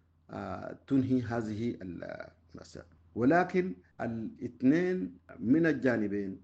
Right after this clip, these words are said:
لم يكن هناك أي بعد عقلاني في خطاب لا عبد الفتاح البرهان ولا محمد حمدان دقلو فيما يتعلق بالشعور بمسؤولية ومعاناة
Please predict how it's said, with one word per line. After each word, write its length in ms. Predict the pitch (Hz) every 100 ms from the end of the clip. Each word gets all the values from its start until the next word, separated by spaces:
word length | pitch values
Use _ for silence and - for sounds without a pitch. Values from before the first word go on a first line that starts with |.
| _
لم 260 | 113 127 147
يكن 440 | 143 143 139 139
هناك 480 | 110 117 127 131 -
أي 220 | 147 147
بعد 340 | 117 131 131 -
عقلاني 800 | 107 101 110 110 127 135 139 131
في 300 | - 92 87
خطاب 500 | - - 107 110 - _ -
لا 360 | 95 113 135
عبد 460 | 143 131 131 113 110
الفتاح 460 | 107 117 110 139 131
البرهان 460 | 113 113 123 135
ولا 260 | 120 120 123
محمد 440 | 107 117 113 101
حمدان 440 | - 98 98 104 95
دقلو 400 | 110 117 135 - - _ -
فيما 300 | 127 123 110
يتعلق 640 | 101 95 113 131 127 110
بالشعور 1080 | 95 98 139 - 107 - - - 107 131 156
بمسؤولية 680 | 127 117 107 - 117 131 143 123
ومعاناة 640 | 101 87 104 117 127 131